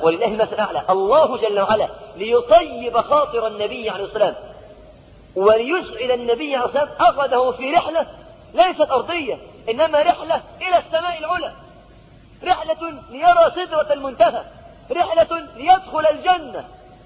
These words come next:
رحلة ليكلم الله جل وعلا. قال الله جل وعلا: "سبحان الذي أسرى بعبده ليلا من المسجد الحرام إلى المسجد الأقصى الذي باركنا حوله ليه؟ لنريه من آياتنا إنه هو السميع البصير".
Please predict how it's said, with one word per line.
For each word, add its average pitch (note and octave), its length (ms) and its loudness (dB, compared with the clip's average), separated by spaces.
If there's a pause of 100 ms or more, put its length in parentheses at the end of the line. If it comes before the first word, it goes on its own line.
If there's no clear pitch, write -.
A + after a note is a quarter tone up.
(280)
رحلة B3+ 480 -2
ليكلم C4+ 880 0
الله C4+ 420 -4
جل G#3+ 280 -6
وعلا. E3 320 -4 (1080)
قال G#3 200 4
الله F#3 320 2
جل D#3+ 180 -2
وعلا: D#3 340 2 (340)
"سبحان F3+ 500 -4
الذي E3 420 -4
أسرى E3 360 2
بعبده D3 400 -4
ليلا E3+ 460 -2
من D#3 220 -4
المسجد D#3+ 460 -4
الحرام E3 580 4 (320)
إلى B3 140 4
المسجد G3 340 -4
الأقصى G#3 400 0
الذي G#3 340 -4
باركنا G3 420 -2
حوله A#3+ 480 0
ليه؟ B3 220 -4 (1120)
لنريه G#3 880 4 (380)
من A3+ 180 -10
آياتنا G#3 540 0
إنه A3+ 140 -4
هو G#3 140 0
السميع F3+ 300 -4
البصير". D#3+ 280 -6